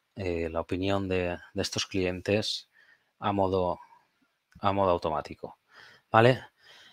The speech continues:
Pues nada, así es como se, se crearía un slider con texto. Puede ser texto e imagen, ¿vale? Como sugería, eh, nuestro compañero, ¿vale? Y así es como lo, como lo tenéis que hacer,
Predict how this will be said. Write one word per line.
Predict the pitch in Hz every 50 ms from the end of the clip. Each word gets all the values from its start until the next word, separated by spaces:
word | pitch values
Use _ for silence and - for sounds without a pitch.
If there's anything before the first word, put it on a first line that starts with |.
| - _ - - - - _ _
Pues | - 113 107
nada, | 123 147 160 143 107
así | 90 98 - - - - - 147 165 190 190 - - _ _ _ _ _ _ -
es | 117 113 117 113 - - - -
como | - - 117 110 110 104 104 104 98 92
se, | - - - 110 104 101 98 98 98 95 92 92 90 90 90 - - - - - -
se | - - - -
crearía | - 107 101 95 90 90 98 113 139 151 156
un | 147 117 98 98
slider | 92 92 95 95 92 90 87
con | - 95 92 87
texto. | - 104 - - - 143
Puede | 123 - 95 90
ser | - - 92 85
texto | - - 87 - - - 90
e | 87
imagen, | 87 87 101 113 - - - 135 117
¿vale? | 101 92 107 117
Como | - - 92 87
sugería, | - - - - - 87 85 85 87 87 87 87 85 80 _ - - - - - _ _ _ _ _ _ -
eh, | 95 92 90
nuestro | 92 90 85 - - 101
compañero, | 95 98 98 110 104 107 117 127 143 160 175 - _ _ _ _ -
¿vale? | - 92 101 117 120 -
Y | - 104
así | 95 - - 107
es | -
como | - - 117 104 98
lo, | 95 90 87 87 85 82 76 - _ -
como | - 101 101
lo | 101 95
tenéis | - 104 101 -
que | - 110
hacer, | - - 160 139